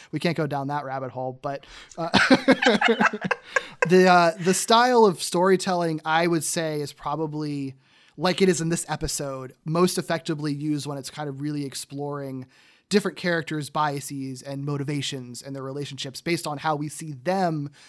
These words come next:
perceiving themselves and other characters in the world around them, which we'll definitely dig into in this episode because this episode is all about that. And just kind of a fun fact, I was trying to dig into where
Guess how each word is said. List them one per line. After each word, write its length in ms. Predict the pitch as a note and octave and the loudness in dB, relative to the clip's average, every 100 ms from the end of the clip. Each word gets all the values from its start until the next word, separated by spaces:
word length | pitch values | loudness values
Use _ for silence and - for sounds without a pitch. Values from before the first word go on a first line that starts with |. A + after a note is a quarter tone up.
| _ | _
perceiving 420 | - E3+ C#4 G#3 D#3+ | -4 4 6 6 2
themselves 540 | D#3 - D3+ C3+ B2+ | -2 -2 -2 -2 -6
and 80 | C#3 | -10
other 100 | C3 | -10
characters 440 | C3 B2+ - A2 | -12 -14 -16 -18
in 60 | A#2+ | -18
the 60 | |
world 240 | B2 A2+ A#2 | -16 -16 -16
around 320 | B2 A#2+ A2 | -16 -16 -18
them, 120 | - _ - | -20 _ -8
which 280 | C#3+ - - | -8 -6 -4
we'll 120 | E3+ | 0
definitely 300 | F#3 F#3+ F3 | 0 2 0
dig 180 | D3+ C#3+ | 0 -2
into 240 | C3+ C#3+ | -4 -4
in 80 | B2+ | -8
this 160 | C3 B2+ | -8 -12
episode 400 | B2 - B2 A#2 | -12 -12 -12 -12
because 240 | B2+ B2+ | -12 -12
this 160 | C3 B2 | -12 -14
episode 380 | A#2+ A#2 A#2+ - | -14 -14 -14 -16
is 380 | A#2 - - - _ _ _ - | -16 -14 -14 -16 _ _ _ 2
all 220 | E3+ G3 | 6 6
about 320 | D3+ C3+ A#2 | 4 -2 -6
that. 460 | - A2 E2+ - - _ E3+ | -10 -14 -16 -18 -20 _ 0
And 160 | F#3 | 2
just 200 | G3+ A3+ | 2 0
kind 140 | C#4+ B3+ | 0 2
of 80 | |
a 80 | G3+ | 2
fun 260 | F#3 G3 F#3 | 2 2 0
fact, 420 | - F3 D#3+ - | 2 2 2 -2
I 80 | F3 | -2
was 220 | F3 G3 | 0 0
trying 260 | - G#3+ F#3 | 0 -2 0
to 80 | D#3+ | -2
dig 340 | C3+ D#3 D3+ | -4 -6 -4
into 800 | D#3 D3+ C3+ - D3+ D3 C#3 C3+ _ _ _ _ _ _ | -6 -6 -6 -8 -6 -4 -6 -8 _ _ _ _ _ _
where 760 | C#3 D#3+ E3+ E3 D#3+ D#3 D3+ | -4 0 2 2 2 0 -2